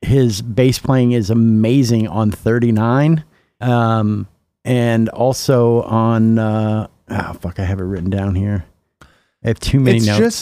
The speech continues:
Speaker 2: just,
Speaker 1: <laughs>
Speaker 2: like, the thing is, he's so overshadowed because he doesn't sing any songs.
Speaker 1: Right,
Speaker 2: Everyone,
Speaker 1: yeah.
Speaker 2: like,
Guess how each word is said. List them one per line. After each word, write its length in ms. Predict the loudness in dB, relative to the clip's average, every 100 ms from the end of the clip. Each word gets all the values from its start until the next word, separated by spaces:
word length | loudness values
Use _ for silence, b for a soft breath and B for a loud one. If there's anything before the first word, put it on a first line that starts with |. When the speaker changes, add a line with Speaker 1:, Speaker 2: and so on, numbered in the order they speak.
| -8
Speaker 2:
just, 40 | B B -2 B -4 B B
Speaker 1:
<laughs> 160 | _ -6
Speaker 2:
like, 240 | -2 -2 -2
the 100 | -2
thing 260 | 0 2
is, 340 | 2 2 -2 -10
he's 320 | -6 -2 0 -2
so 480 | -2 0 0 0
overshadowed 960 | 0 0 0 -2 -2 -2 0 0 0 -2
because 380 | -4 -2 -2 0
he 80 | 0
doesn't 300 | 0 -2 -6
sing 360 | -4 -2 0
any 160 | 2 0
songs. 580 | -2 -4 -2 -4 -4 0
Speaker 1:
Right, 140 | 2
Speaker 2:
Everyone, 280 | 2 2 0
Speaker 1:
yeah. 100 | 0
Speaker 2:
like, 400 | 0 -2 -4